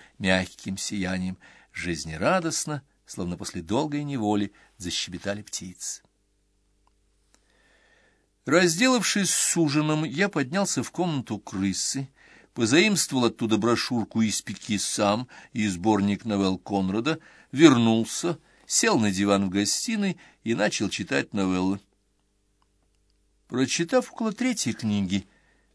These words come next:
я вдруг обнаружил между страниц небольшую, сантиметров десять на десять, газетную вырезку, которую крыса использовал вместо закладки. Даты нигде не значилось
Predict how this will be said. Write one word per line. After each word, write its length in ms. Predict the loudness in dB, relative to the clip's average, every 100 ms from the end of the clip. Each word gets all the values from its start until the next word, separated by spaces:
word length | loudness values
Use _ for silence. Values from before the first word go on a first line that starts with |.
| -8
я 160 | -6
вдруг 400 | -4 -2 -2 -4 -2
обнаружил 720 | -2 0 -2 -2 -2 0 0
между 340 | 0 0 -2
страниц 580 | -4 -2 -2 0 -2 -2
небольшую, 960 | 0 2 2 2 0 -6 -4 -2 -2 -4 -14 _ _
сантиметров 800 | -8 -6 -4 -4 -4 -2 -4 -4
десять 440 | -6 -4 -6 -4
на 160 | -2 0
десять, 380 | -2 -6 -6
газетную 640 | -2 -2 -2 -8 -6 -2 0
вырезку, 560 | 0 0 -2 -4 -10 _ _ _ _ -12
которую 400 | -6 0 2 0
крыса 640 | -2 -2 0 0 -2 -2
использовал 720 | -2 -4 -8 -4 -4 -2 -4
вместо 380 | -4 -4 -4 -6
закладки. 640 | -6 -4 -2 -4 -6 -16 -20 _ _ _ _ _ _ _ _ _
Даты 320 | -6 -4 -2
нигде 340 | 0 0 2 2
не 120 | 2
значилось 760 | 0 -2 -2 0 0 0 -4